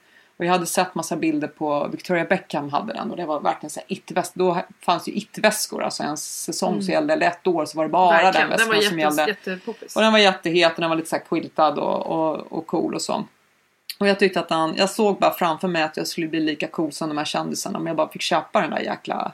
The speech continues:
Speaker 1: eh, Burberry-väskan. Och så gick jag och köpte den här väskan, eh, på Bond Street i,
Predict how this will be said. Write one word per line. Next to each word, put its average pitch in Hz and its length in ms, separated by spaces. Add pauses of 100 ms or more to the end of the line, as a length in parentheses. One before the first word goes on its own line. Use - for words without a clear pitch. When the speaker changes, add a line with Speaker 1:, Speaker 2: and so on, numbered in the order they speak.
(120)
Speaker 1:
eh, - 80 (180)
Burberry-väskan. - 680 (1040)
Och 220 120
så 269 60
gick 254 100
jag 240 60
och - 40
köpte 220 260
den 196 100
här 185 100
väskan, 165 640
eh, 147 760 (280)
på 160 300 (240)
Bond 170 360
Street 160 380
i, - 20